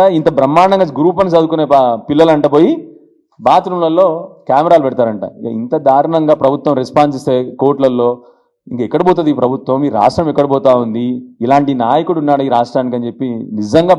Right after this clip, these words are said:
బాధేస్తా ఉంది. మీరు, మీరు చదువుకొని పరీక్షలు రాస్తే తెలుస్తుంది ముఖ్యమంత్రి గారికి ఎట్లా ఉంటుందో విద్యార్థుల కష్టము. రాసి అనుభవించిన వాళ్ళం కాబట్టి చెప్తా ఉన్నాం, ఏదో ఊచ, ఏదో మామూలుగా ముచ్చట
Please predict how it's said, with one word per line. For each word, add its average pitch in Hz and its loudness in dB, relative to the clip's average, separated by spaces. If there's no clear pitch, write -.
బాధేస్తా 123 -4
ఉంది. 90 -16
మీరు, 156 2
మీరు 160 0
చదువుకొని 190 4
పరీక్షలు 180 2
రాస్తే 170 4
తెలుస్తుంది 156 0
ముఖ్యమంత్రి 131 -4
గారికి 110 -8
ఎట్లా 165 0
ఉంటుందో 165 0
విద్యార్థుల 151 2
కష్టము. 131 2
రాసి 170 4
అనుభవించిన 170 2
వాళ్ళం 165 0
కాబట్టి 156 4
చెప్తా - 0
ఉన్నాం, 123 -4
ఏదో 151 4
ఊచ, 151 0
ఏదో 160 6
మామూలుగా 170 4
ముచ్చట 160 -2